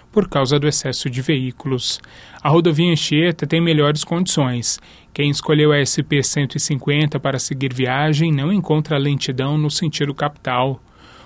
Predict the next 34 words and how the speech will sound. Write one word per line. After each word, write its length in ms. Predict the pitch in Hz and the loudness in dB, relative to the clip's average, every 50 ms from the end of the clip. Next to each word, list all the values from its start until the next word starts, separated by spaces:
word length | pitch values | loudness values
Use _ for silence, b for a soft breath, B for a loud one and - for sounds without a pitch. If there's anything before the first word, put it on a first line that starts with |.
| B - | B -8
O 80 | - 170 | -4 -2
caminho 320 | - 196 185 190 196 185 | 0 2 2 2 0 0
contrário 720 | 185 - 190 185 180 185 185 185 190 190 190 185 185 190 175 | 0 2 2 2 2 0 0 0 0 0 0 0 0 0 0
de 160 | 147 - 165 | 0 0 -2
São 260 | - - - 160 147 | -2 0 0 0 0
Paulo 520 | 143 - 160 156 160 165 175 175 180 165 160 | 0 0 2 2 2 4 2 2 0 0 -2
para 320 | - 143 147 165 190 202 | -2 -2 -2 -2 0 0
o 20 | 202 | 2
litoral 680 | 175 160 151 151 151 135 127 127 131 139 156 180 185 B B B B B B | 2 0 0 0 -2 -2 0 0 0 2 2 0 -2 B B B B B B
é 140 | - 202 196 | -2 0 2
bom 320 | 165 147 165 170 165 151 | 2 4 4 4 4 2
pelas 340 | 147 156 147 139 139 127 120 | 2 0 0 0 0 -2 -2
duas 320 | 131 139 170 208 240 - | -2 0 0 0 0 0
rodovias, 800 | - - 220 208 196 139 117 127 127 123 123 117 113 - - B B B B B - | -2 0 0 0 0 0 0 -2 -2 -2 -2 -2 -2 -2 -4 B B B B B -4
a 80 | - 143 | 0 0
Anchieta 920 | 143 143 143 139 - - - 143 143 151 175 175 - - 196 190 202 - - _ | 2 2 2 0 0 0 0 2 2 2 2 0 0 -2 0 0 -2 -4 -4 _
e 180 | 185 175 190 214 | 0 2 4 4
a 60 | 220 | 4
dos 220 | 185 190 175 - | 4 2 2 2
Imigrantes. 920 | 180 170 185 190 160 143 135 131 135 139 139 - - 135 123 - - - B B B B B B B - | 2 2 2 0 0 0 0 0 -2 -4 -6 -6 -6 -4 -4 -4 -4 -4 B B B B B B B -4
E 40 | 190 | -4
por 220 | - - 175 165 | -2 -2 -4 -2
causa 320 | - 180 165 160 147 160 151 | -2 0 0 2 2 0 0
da 140 | 156 156 | 2 2
neblina, 580 | 160 160 147 131 127 147 160 180 180 175 160 151 | 2 2 2 0 0 2 4 4 4 4 4 2
a 40 | 147 | 2
interligação 720 | 139 147 - 156 151 147 147 156 147 - - - 151 139 | 0 0 0 0 0 0 0 0 0 0 0 -2 -2 -2
Planalto 640 | - - 147 156 170 170 151 151 160 165 160 - 170 | -2 -2 -2 0 0 0 0 2 0 0 -2 -2 0
no 160 | 160 160 151 | 0 0 0
sentido 460 | - - 156 143 - - 151 147 147 | 0 0 -2 -2 -2 -2 -4 -2 -2
São 260 | - - - 160 147 | -2 -2 -2 -2 -2
Paulo 400 | 131 - 147 147 147 151 160 175 | -2 0 0 0 0 0 0 -2
está 300 | 139 - - - - 151 | -2 -2 -2 -2 -2 -4
fechada. 840 | 147 - 180 170 - - - 147 139 139 151 147 139 135 123 120 | -2 -2 -4 -4 -4 -4 -4 -2 -2 0 -2 -2 -2 -4 -4 -6